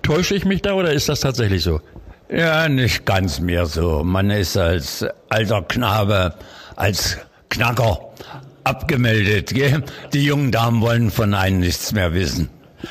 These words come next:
Speaker 1: Aber ich denke, sie gucken schon mit Respekt.
Speaker 2: Doch, äh, die gibt es, ja. Einige sprechen mich immer wieder an.
Speaker 1: Olaf, dreiundneunzig Jahre alt.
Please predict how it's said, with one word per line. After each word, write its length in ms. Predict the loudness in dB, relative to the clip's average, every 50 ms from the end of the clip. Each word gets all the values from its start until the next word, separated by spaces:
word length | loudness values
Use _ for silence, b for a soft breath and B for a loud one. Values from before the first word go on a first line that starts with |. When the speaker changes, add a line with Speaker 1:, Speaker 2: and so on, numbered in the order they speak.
| B B B B
Speaker 1:
Aber 220 | -2 0 2 2
ich 120 | 2 2
denke, 260 | 2 0 0 2 2 2
sie 140 | 0 0 0
gucken 280 | -2 -2 -4 -2 -2
schon 200 | -2 0 0 2
mit 160 | 2 0 2 2
Respekt. 480 | 0 -2 0 0 0 -2 -2 -4 -10 -16 -18 -20 B B B B B B B B B
Speaker 2:
Doch, 360 | 0 2 2 2 0 -2 -4 -4
äh, 580 | -2 0 2 2 2 4 4 4 2 2 0 -4 -8 -4 -2
die 120 | 0 0
gibt 400 | 0 -2 -2 -2 -2 -4 -2 0
es, 280 | 0 0 0 0 -2 0
ja. 320 | 0 2 2 2 0 -2 -4 -14 -20 -20 -10 -4
Einige 680 | -2 0 2 2 2 2 2 2 2 4 2 2 0 -2 -8 -16 -20 -20 -20 -20 -18 -12 -6 -6 -4
sprechen 380 | -2 0 0 0 0 0 2
mich 160 | 2 2 2 2
immer 320 | 0 2 2 0 0 0
wieder 240 | -2 -2 0 -2 -2
an. 280 | -2 -4 -6 -10 -12 -16 -20 -20 -20 -20 -20 -20 -20 _ -16 -16 B B B B B B
Speaker 1:
Olaf, 360 | 0 2 4 4 2 2 0 -2
dreiundneunzig 680 | -2 0 2 2 2 2 2 2 2 2 2 2 2
Jahre 380 | 2 2 2 2 2 0 0 0
alt. 380 | 0 2 2 2 2 0 -2